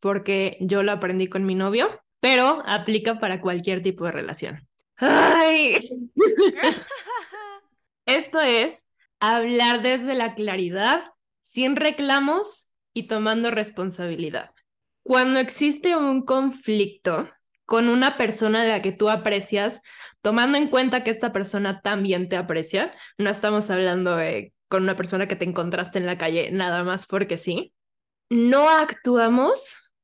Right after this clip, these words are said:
desde el dolo. Cuando tú le haces daño a un ser querido,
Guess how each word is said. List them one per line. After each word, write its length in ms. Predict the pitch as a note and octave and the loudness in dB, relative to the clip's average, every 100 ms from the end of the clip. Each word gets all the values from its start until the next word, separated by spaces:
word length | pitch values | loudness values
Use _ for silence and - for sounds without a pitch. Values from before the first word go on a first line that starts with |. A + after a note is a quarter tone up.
| _ _ | _ _
desde 440 | A3 G3+ G#3 G3 | -2 2 2 2
el 200 | G3 G#3 | 0 0
dolo. 440 | F#3 G#3 F3 - E3+ _ _ _ _ _ _ | 0 0 0 -4 -8 _ _ _ _ _ _
Cuando 400 | A3+ A3 A3+ A3 | -2 0 -2 -4
tú 260 | A#3+ B3+ C4+ | -4 -2 -2
le 220 | C4 B3 | 0 2
haces 400 | A#3+ A#3 A3+ G3+ | 2 0 -6 -4
daño 360 | G#3+ G#3 G3+ | -4 -2 -4
a 80 | G3 | -4
un 180 | F#3 F#3+ | -4 -6
ser 260 | F#3+ G3 G3 | -4 -6 -6
querido, 560 | F3+ F#3 F3 F3+ D4+ | -4 -4 -4 -6 -8